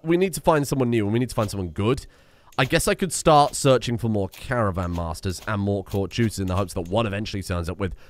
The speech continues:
some passable skill and intrigue. Maria Shearer, eleven, or Harold Redwick. They're both terrible. They failed to impress me. You have eleven. You have thirteen.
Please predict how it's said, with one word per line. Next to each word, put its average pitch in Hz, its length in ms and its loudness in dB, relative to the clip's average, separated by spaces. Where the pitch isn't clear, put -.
some - 280 -2
passable 101 460 -2
skill 98 260 -2
and 92 120 -2
intrigue. 92 500 -4
Maria 160 380 6
Shearer, 120 500 2
eleven, 92 420 0
or 117 380 4
Harold 202 480 6
Redwick. 101 600 0
They're 160 140 2
both 143 240 6
terrible. 78 320 -4
They 110 140 -2
failed 123 240 0
to 113 80 -4
impress 135 320 -2
me. 156 160 0
You 147 120 4
have 139 80 6
eleven. 135 460 4
You 131 100 2
have 117 80 0
thirteen. 147 1000 4